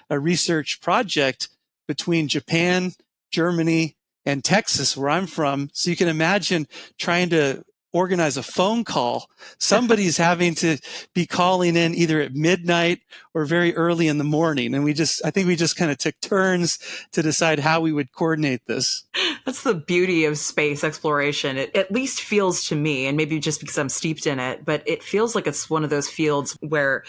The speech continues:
Speaker 2: just international collaboration is so necessary and so much of a part of this research.
Speaker 1: Yeah, it, it was a global effort, and everyone had a unique role. It, it, w-, it wasn't like we could just find somebody else who could do the same thing. Everyone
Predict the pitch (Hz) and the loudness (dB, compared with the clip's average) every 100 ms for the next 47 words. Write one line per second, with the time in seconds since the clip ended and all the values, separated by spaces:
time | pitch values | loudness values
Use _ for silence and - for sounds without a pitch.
0 | - - - 175 - 208 240 196 185 190 | -16 -16 -6 -6 0 2 2 2 0 -2
1 | 170 185 165 160 156 156 156 151 139 - | 0 2 2 2 2 0 0 -2 -2 0
2 | - 180 151 180 190 - 139 135 135 139 | 0 2 0 0 -2 0 0 0 0 -2
3 | - 190 165 151 175 - - 160 139 139 | 0 0 0 -2 -4 -8 -2 2 2 0
4 | 151 135 135 - 139 143 139 113 - - | -6 -4 -4 -4 -4 -2 -2 -4 -6 -10
5 | _ 185 180 151 180 196 226 175 160 170 | _ 2 4 4 2 2 2 0 2 2
6 | 180 180 160 156 175 156 147 190 214 233 | 2 2 2 2 0 0 0 2 2 2
7 | 196 185 160 170 165 - 147 147 156 156 | 0 0 2 0 0 0 -2 0 0 0
8 | - 151 147 131 151 151 170 160 180 185 | -2 0 0 0 -2 -2 -2 0 0 0
9 | 185 180 180 165 160 160 160 - - - | 0 2 2 0 -2 -2 -2 -4 -10 -16
10 | - - 170 180 170 180 160 156 151 151 | -4 2 2 2 2 2 2 4 2 2
11 | - 147 151 127 147 143 - 139 131 - | -2 -4 -4 0 0 0 0 0 -2 -2
12 | 135 135 160 156 170 170 | -2 0 0 0 0 0